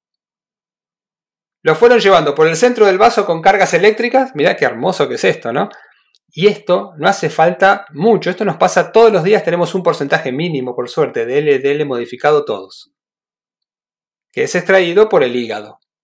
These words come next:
vía receptor carroñero, receptor basurero. Por lo que sea.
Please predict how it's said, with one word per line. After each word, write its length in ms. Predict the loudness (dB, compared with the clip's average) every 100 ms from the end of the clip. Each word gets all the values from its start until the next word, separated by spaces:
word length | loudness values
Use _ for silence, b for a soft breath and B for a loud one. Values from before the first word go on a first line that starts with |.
| _
vía 280 | -12 -2 0
receptor 460 | 0 -2 -4 -2 -2
carroñero, 640 | -2 -2 0 -2 -2 -8 _ _ _
receptor 420 | -18 -18 -8 -6 -4
basurero. 540 | -4 -4 -4 -6 -10 _ _ _ _ _ _ _ _ _ _ _ _ _ _ _ _ _ _ _ _ _ _ _ _
Por 120 | -2
lo 120 | -2
que 60 | -4
sea. 340 | -6 -6 -8